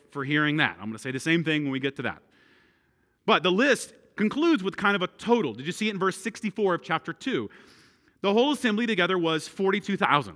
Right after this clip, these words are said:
right? So why is that number important?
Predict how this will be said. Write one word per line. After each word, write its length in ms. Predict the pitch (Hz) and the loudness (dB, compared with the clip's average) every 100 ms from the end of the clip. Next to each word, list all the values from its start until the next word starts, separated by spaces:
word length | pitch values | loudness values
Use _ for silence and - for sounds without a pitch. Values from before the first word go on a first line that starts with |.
| - | -8
right? 240 | 120 151 - _ _ _ _ _ _ _ _ _ _ _ _ _ _ _ _ - | -2 -2 -2 _ _ _ _ _ _ _ _ _ _ _ _ _ _ _ _ -8
So 100 | 190 | -2
why 180 | 214 | 0
is 60 | 262 | 2
that 140 | 254 | 2
number 280 | 208 208 190 | 2 2 2
important? 460 | 165 - 160 104 | 0 -2 -4 -4